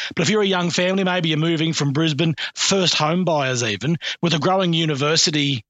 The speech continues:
market, that first home buyers who are staying here, that median house price is creeping up. If you're a twenty-two-year-old, even if you're a university graduate, maybe earning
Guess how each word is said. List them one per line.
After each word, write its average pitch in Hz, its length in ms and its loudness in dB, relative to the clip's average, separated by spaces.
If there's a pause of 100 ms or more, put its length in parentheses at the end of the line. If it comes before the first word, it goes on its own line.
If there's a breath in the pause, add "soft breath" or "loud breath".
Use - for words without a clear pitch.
(120)
market, 131 480 0
that 147 140 0
first 165 300 2
home 147 240 0
buyers 143 320 0
who 143 100 -2
are 135 40 0
staying 151 440 0
here, 123 300 -2 (420 loud breath)
that 190 160 2
median 180 400 2
house 156 240 0
price 139 320 0
is 131 120 0
creeping 143 460 0
up. 135 360 -4 (180)
If - 260 -16
you're 220 140 2
a 131 140 -2 (160)
twenty-two-year-old, 165 720 2
even 202 140 0
if 190 40 0
you're 190 120 0
a 165 40 0
university 156 520 0
graduate, 139 420 -2
maybe 190 400 2
earning 160 460 0